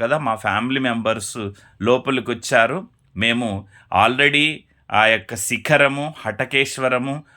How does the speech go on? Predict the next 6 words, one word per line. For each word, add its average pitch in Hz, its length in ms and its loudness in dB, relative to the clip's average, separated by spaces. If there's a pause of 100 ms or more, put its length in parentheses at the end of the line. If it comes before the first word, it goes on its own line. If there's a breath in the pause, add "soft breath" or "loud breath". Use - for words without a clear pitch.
(160 soft breath)
పాలధార, 120 600 4 (180)
పంచదార 110 520 0 (120)
అవన్నీ 113 320 -2 (100)
చూసి 127 300 -4 (420 soft breath)
మిట్ట 143 360 -4 (100)
మధ్యాహ్న 143 420 0